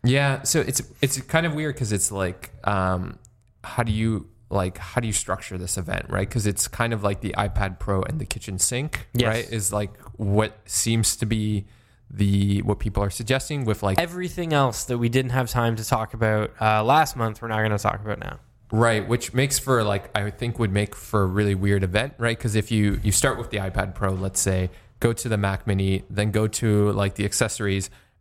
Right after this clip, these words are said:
Speaker 1: and then one more thing with the MacBook Air, like, eh, that doesn't necessarily make sense from, like, like, flow-wise.
Speaker 2: Yeah,
Speaker 1: Eh.
Speaker 2: I think Apple, even though they know that people want the Air two, they're gonna want to downplay its significance and importance.
Speaker 1: Just like the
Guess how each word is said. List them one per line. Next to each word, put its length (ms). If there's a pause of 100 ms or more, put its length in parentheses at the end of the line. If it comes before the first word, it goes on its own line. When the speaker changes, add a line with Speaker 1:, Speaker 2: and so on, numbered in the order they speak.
Speaker 1:
and 120
then 200
one 160
more 140
thing 280
with 160
the 80
MacBook 420
Air, 320
like, 320
eh, 240 (120)
that 180
doesn't 280
necessarily 580
make 240
sense 520
from, 360
like, 280 (1120)
like, 420
flow-wise. 800
Speaker 2:
Yeah, 200
Speaker 1:
Eh. 280 (120)
Speaker 2:
I 120
think 300
Apple, 600
even 220
though 120
they 100
know 180
that 100
people 280
want 240
the 100
Air 160
two, 300
they're 120
gonna 240
want 280
to 360
downplay 1120
its 200
significance 680
and 120
importance. 420
Speaker 1:
Just 140
like 180
the 260